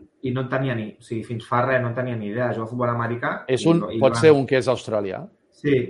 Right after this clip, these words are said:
Speaker 1: sí, sí,
Speaker 2: Sí, ho
Speaker 1: va
Speaker 2: han, ho han,
Speaker 1: sí.
Speaker 2: ho han comentat els comentaristes, que va,
Speaker 1: Sí,
Speaker 2: va
Speaker 1: em
Speaker 2: saber
Speaker 1: va cridar molt l'atenció quan ho
Speaker 2: Sí, sí,
Speaker 1: explicaven.
Speaker 2: que va saber de, de futbol americà,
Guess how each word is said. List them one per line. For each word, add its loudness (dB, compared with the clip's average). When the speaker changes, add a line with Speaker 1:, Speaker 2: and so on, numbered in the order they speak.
Speaker 1:
sí, -2
sí, 2
Speaker 2:
Sí, 6
ho 8
Speaker 1:
va 8
Speaker 2:
han, 2
ho 8
han, 6
Speaker 1:
sí. 0
Speaker 2:
ho 6
han 0
comentat 0
els 0
comentaristes, -6
que -4
va, 0
Speaker 1:
Sí, -2
Speaker 2:
va 6
Speaker 1:
em 2
Speaker 2:
saber 2
Speaker 1:
va 4
cridar 4
molt 4
l'atenció 2
quan 0
ho 2
Speaker 2:
Sí, 0
sí, 0
Speaker 1:
explicaven. 2
Speaker 2:
que 0
va 4
saber 4
de, 0
de 2
futbol 0
americà, 0